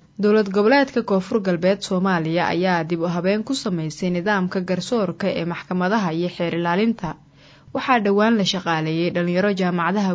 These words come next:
gudaha ka soo bartay cilmiga oo ay gabdho ku jiraan,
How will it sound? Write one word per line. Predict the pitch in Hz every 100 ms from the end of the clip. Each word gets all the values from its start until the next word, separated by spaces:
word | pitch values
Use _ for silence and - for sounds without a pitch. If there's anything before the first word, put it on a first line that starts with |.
| 185
gudaha | 185 220 175
ka | 240
soo | 233 196
bartay | 170 156 - 196 180
cilmiga | 233 196 165 175 175 - - - -
oo |
ay | 190 202
gabdho | 202 202 262
ku | 254
jiraan, | 185 190 190 156